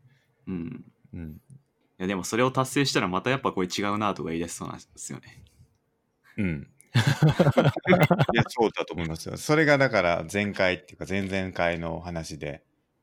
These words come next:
Speaker 2: だから成し遂げられてない時は成し遂げるために頑張るから、それはそれでなんかこう、頑張るから、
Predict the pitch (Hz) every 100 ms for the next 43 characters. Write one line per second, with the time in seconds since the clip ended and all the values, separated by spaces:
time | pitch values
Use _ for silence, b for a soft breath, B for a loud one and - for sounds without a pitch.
0 | _ _ _ 95 85 90 107 - - 143
1 | 139 143 147 139 139 98 82 85 80 87
2 | 95 - 104 98 117 101 90 82 92 90
3 | 90 82 78 95 87 85 82 - - 87
4 | 80 80 76 71 71 78 76 73 - _
5 | _ - - - 87 85 82 80 71 71
6 | 69